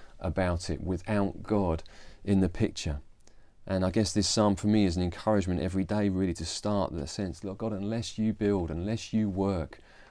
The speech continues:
I can give myself to all sorts of things, but it's just gonna be in vain." But you, and, and we take hold of God's promises in that, that God is with us, that he will never leave us, he'll never forsake us, he will enable us to do the things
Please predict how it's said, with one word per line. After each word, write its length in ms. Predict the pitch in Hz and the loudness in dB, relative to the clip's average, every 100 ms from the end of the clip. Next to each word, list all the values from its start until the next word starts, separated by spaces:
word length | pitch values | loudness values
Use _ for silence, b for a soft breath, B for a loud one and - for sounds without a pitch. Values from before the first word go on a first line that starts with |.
| - | -6
I 60 | |
can 160 | 90 98 | -2 0
give 200 | 117 113 | 2 2
myself 380 | 101 90 98 92 | 0 0 -2 -2
to 80 | 85 | 0
all 140 | 101 | 0
sorts 320 | 101 110 90 | 0 -2 -2
of 100 | 95 | -2
things, 420 | 85 82 78 - - b b b b b | -4 -4 -4 -8 -14 b b b b b
but 80 | 92 | -6
it's 100 | - | -2
just 140 | 113 | -2
gonna 140 | 113 104 | 0 2
be 120 | 107 | 4
in 100 | 104 | 4
vain." 360 | 113 101 73 - - - - - - - | 2 -2 -4 -8 -14 -14 -16 -20 -20 -8
But 120 | - 87 | -2 2
you, 160 | 92 | 2
and, 180 | 92 92 b b | 2 0 b b
and 300 | 90 90 82 - | -2 -2 -4 -10
we 80 | 95 | -10
take 260 | - 113 107 | 0 2 4
hold 220 | 113 104 | 4 4
of 40 | |
God's 200 | 101 98 | 2 -2
promises 480 | - 123 117 107 82 | 0 0 0 0 -2
in 80 | 82 | -2
that, 180 | 80 76 | -2 -4
that 120 | 78 | -4
God 260 | 107 101 - b _ | -2 -2 -4 b _
is 240 | - 123 110 | 2 2 2
with 200 | 95 82 | 0 -2
us, 180 | 73 - | -6 -4
that 140 | 87 | -4
he 40 | |
will 120 | 82 90 | -2 -2
never 340 | 98 113 107 | 0 2 2
leave 260 | 95 85 76 | 2 0 -2
us, 140 | 78 | -6
he'll 120 | 80 | -4
never 260 | 87 110 104 | -2 -2 -2
forsake 440 | 92 80 85 80 | -8 -6 -6 -6
us, 100 | 80 | -8
he 120 | 82 | -6
will 420 | 87 98 113 101 92 B B B | -4 0 2 0 -2 B B B
enable 460 | 92 98 104 95 | 0 4 4 4
us 120 | 90 - | 2 0
to 100 | 87 | 2
do 180 | 98 | 2
the 80 | 90 | 2
things 460 | 87 98 87 82 | 0 0 0 -2